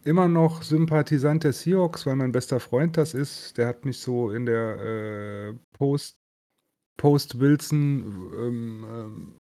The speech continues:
Super Bowl-Ära ein bisschen dazu gezogen, aber ich hab da mit dem Kartensammeln angefangen und, äh, hab dann ein bisschen, also ich kann mich wie Toffi anschließen, ich hab mich ein bisschen in J J Watt verliebt, als ich so ein bisschen die Story gehört hab, Bilder gesehen hab,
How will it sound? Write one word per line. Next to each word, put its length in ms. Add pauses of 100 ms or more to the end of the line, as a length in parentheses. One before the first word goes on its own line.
(200)
Super 300
Bowl-Ära 440
ein 80
bisschen 220
dazu 220
gezogen, 380
aber 160
ich 160
hab 220
da 280
mit 80
dem 120
Kartensammeln 600
angefangen 720
und, 240 (720)
äh, 320 (120)
hab 220
dann 200
ein 40
bisschen, 600 (400)
also 160
ich 40
kann 140
mich 160
wie 80
Toffi 300
anschließen, 500
ich 100
hab 140
mich 140
ein 80
bisschen 260
in 100
J 220
J 160
Watt 140
verliebt, 360
als 140
ich 60
so 100
ein 20
bisschen 200
die 60
Story 280
gehört 260
hab, 160
Bilder 200
gesehen 360
hab, 220